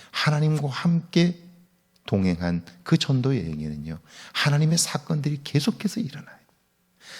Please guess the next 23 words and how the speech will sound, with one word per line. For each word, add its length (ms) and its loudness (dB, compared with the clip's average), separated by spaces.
상상할 600 8
수 120 2
없는 160 8
하나님의 400 4
사건들이 560 -6
일어나요. 340 -14
그러니까 640 4
그 220 12
기쁨과 640 4
감격은 500 0
이루 220 -2
말할 260 -10
수가 280 -10
없는 300 -10
거예요. 240 -20
매일매일 720 12
하나님을 500 2
경험하는 500 -6
거예요. 220 -16
하나님 340 12
없이 180 10
살아가는 360 10
사람은 460 6